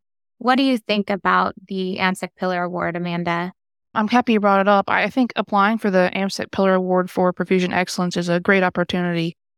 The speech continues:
Speaker 2: to showcase the exceptional care that your institution is striving for. And the designation is meant to recognize centers who are working hard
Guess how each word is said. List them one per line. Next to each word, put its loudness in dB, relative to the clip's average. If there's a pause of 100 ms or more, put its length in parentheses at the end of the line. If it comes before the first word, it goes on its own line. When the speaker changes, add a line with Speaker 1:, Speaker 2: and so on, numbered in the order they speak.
(140)
Speaker 2:
to 0
showcase 0
the 2
exceptional -2
care 2
that 2
your 0
institution -2
is -2
striving 0
for. -6 (600)
And 4
the 2
designation 4
is 0
meant 0
to -4
recognize -2
centers -4
who 0
are 0
working -2
hard 0